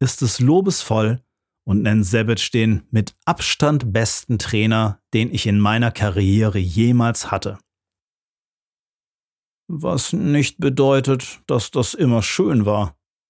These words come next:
Jedenfalls, wenn man Hans-Jürgen Helfritz fragt. Sebic war ein absolut harter Trainer, der schwer einzuschätzen war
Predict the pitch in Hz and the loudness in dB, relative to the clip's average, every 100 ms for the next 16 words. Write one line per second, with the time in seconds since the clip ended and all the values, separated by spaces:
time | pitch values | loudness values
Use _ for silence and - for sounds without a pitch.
0 | _ _ _ _ _ - 196 180 - 156 | _ _ _ _ _ -2 2 2 2 0
1 | 147 139 - - _ - 151 143 113 127 | 0 -2 -6 -10 _ -10 -4 0 0 2
2 | 131 - 131 139 156 175 117 - 101 - | 0 0 0 2 2 2 0 -4 -6 -6
3 | - 104 101 - _ _ _ _ _ _ | -6 -6 -6 -10 _ _ _ _ _ _
4 | _ _ _ _ _ - 92 98 170 123 | _ _ _ _ _ -6 -2 0 0 0
5 | - - 107 113 127 123 - 131 127 - | -2 -4 -2 0 0 -4 -4 -4 -4 -2
6 | 127 110 110 - 131 139 113 98 - 107 | -2 -2 -4 -4 -2 -2 -4 -6 -4 -2
7 | 107 107 - _ _ _ _ - 202 - | -2 -2 -6 _ _ _ _ -6 -4 -2
8 | 170 185 170 117 127 123 104 - 117 - | -2 0 2 0 0 0 -2 -4 -4 -2
9 | 117 110 110 98 | -2 -2 -2 -4